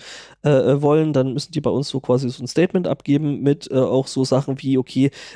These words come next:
äh, im dem Falle hab ich halt irgendwelche Mitbewohner, äh, die heißen so und so und, ähm,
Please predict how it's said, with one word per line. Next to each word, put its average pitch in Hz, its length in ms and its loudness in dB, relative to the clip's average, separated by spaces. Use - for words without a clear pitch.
äh, 131 320 4
im 131 380 -2
dem 147 180 4
Falle 143 460 4
hab 139 160 0
ich 139 140 -2
halt 131 160 2
irgendwelche 131 380 -2
Mitbewohner, 160 960 2
äh, 131 40 2
die 131 140 0
heißen 135 240 -2
so 135 140 0
und 135 120 2
so 127 260 2
und, 123 480 -4
ähm, 120 400 0